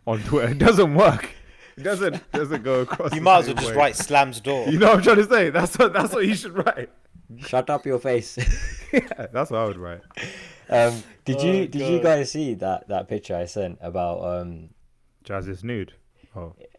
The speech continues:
Speaker 3: eight, no, no. If you host a party, it's eight hundred pound fine.
Speaker 1: Yeah.
Speaker 3: If you pay it within two weeks, it's four hundred pound.
Speaker 1: Yeah.
Speaker 3: If you catch covid, the government give you five hundred pounds. <laughs> So you're positive a hundred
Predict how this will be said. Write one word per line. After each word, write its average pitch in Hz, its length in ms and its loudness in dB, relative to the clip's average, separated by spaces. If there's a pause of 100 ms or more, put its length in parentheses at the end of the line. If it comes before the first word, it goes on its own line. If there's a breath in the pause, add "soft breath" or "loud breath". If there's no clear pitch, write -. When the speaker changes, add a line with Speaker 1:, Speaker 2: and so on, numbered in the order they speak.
(120)
Speaker 3:
eight, 120 180 -2
no, 123 200 -2
no. 110 280 0
If 110 180 -14
you 120 320 -6
host 127 280 -4
a - 20 -18
party, 123 440 -2
it's - 120 -12
eight 110 140 -10
hundred 101 220 -12
pound 95 260 -6
fine. 90 420 -12 (240)
Speaker 1:
Yeah. 113 220 -14
Speaker 3:
If 104 80 -12
you 107 80 -6
pay 123 240 2
it - 20 2
within 110 320 -4
two 110 220 -6
weeks, 104 240 -8
it's - 80 -20
four 104 220 -8
hundred 92 200 -12
pound. - 380 -12 (360 soft breath)
Speaker 1:
Yeah. 101 140 -14
Speaker 3:
If 101 80 -14
you 110 80 -8
catch 113 320 -4
covid, 117 340 0
the 95 80 -10
government 101 380 -4
give 92 160 -12
you 95 120 -12
five - 280 -4
hundred 101 320 -10
pounds. 98 580 -4
<laughs> - 60 -20 (640 soft breath)
So - 160 0
you're 127 260 2
positive 143 560 0
a 113 100 2
hundred 127 540 0